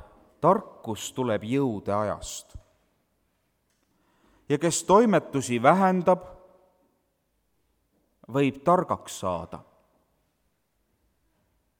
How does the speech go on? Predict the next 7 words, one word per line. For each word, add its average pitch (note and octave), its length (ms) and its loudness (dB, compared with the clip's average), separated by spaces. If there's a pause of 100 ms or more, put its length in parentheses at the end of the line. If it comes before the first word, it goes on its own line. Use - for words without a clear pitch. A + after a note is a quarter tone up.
(880)
Kuidas B3+ 340 4 (100)
saab A3+ 340 4
targaks F#3 600 4
see, E3+ 400 2
kes A2+ 360 -4
hoiab C3+ 420 0
atra, F2+ 480 -6